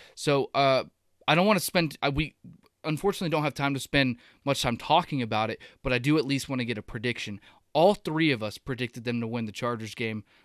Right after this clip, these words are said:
which, hallelujah, even as bad as it looked, we ended up winning the game. Um,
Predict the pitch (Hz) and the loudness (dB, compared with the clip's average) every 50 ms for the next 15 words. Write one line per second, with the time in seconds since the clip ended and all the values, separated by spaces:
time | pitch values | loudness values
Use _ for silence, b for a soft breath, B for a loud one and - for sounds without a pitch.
0 | b b 127 131 - - - 131 143 151 156 151 139 143 143 143 143 147 - 139 | b b -6 -6 -4 -4 0 2 2 2 2 2 0 2 2 2 2 0 0 -2
1 | 135 127 127 120 113 107 101 _ 127 123 131 135 127 135 135 120 123 127 123 _ | -2 -2 -2 -2 -2 -4 -4 _ 2 2 2 2 0 -4 -4 -2 -4 -4 -4 _
2 | - 120 117 120 - - - 277 120 110 120 110 104 113 113 113 113 110 107 107 | -10 -10 -8 -8 0 8 8 8 10 8 -4 -6 -6 -6 -6 -4 -4 -4 -6 -6
3 | 98 110 107 104 101 95 _ b b b b b b b b b _ - 147 147 | -6 -6 -6 -6 -8 -10 _ b b b b b b b b b _ 0 2 2
4 | 143 139 139 131 117 | 2 0 -2 -6 -8